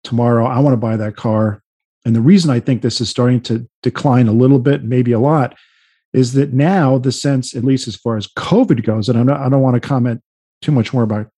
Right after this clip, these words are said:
about collector cars as far as covid goes, but as far as covid goes, people are thinking now it's either the unwell or the unvaxxed are gonna die from covid. And if you're vaxxed and you're healthy, you, your, your fear of dying of covid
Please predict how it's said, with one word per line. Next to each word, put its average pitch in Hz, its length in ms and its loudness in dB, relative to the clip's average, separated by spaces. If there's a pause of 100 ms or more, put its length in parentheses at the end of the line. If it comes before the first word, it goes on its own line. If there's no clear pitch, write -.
(140)
about 107 180 -4
collector 117 300 -2
cars 110 320 0
as 107 100 -2
far 165 280 0
as 120 100 0
covid 101 320 -4
goes, 90 280 -12
but 113 120 -2
as 107 100 -2
far 156 180 2
as 175 100 -2
covid 220 320 0
goes, 113 180 -4
people 139 300 -4
are 120 40 -4
thinking 120 460 -2 (600)
now 131 460 2 (160)
it's 127 220 -2
either 131 440 2 (240)
the 113 560 0 (440)
unwell 135 720 4
or 123 60 0
the 123 140 2
unvaxxed 110 800 -6 (260)
are 110 100 0
gonna 107 180 -2
die 101 220 -2
from 107 160 -8
covid. 101 340 -4 (460)
And 101 80 0
if 101 120 -2
you're 127 140 4
vaxxed 123 400 0
and 110 100 0
you're 110 180 0
healthy, 110 540 0
you, 131 220 -6 (120)
your, 120 280 2
your 139 220 2
fear 175 480 4
of 113 240 -4
dying 113 240 -2
of 110 140 -8
covid 110 340 -2